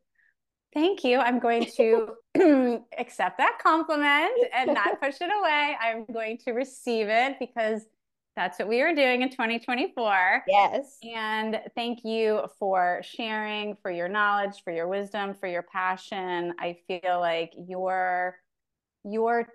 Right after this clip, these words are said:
Speaker 1: take on things, the, the lens that you see things with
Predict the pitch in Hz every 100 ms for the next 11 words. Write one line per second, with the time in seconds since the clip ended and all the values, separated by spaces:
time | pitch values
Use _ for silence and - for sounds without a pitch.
0 | - - 226 220 - 185 185 180 175 165
1 | 156 165 - 185 185 196 185 196 208 214
2 | 208 180 185 185 185 - 196 196 196 -
3 | 175 170 165 175 160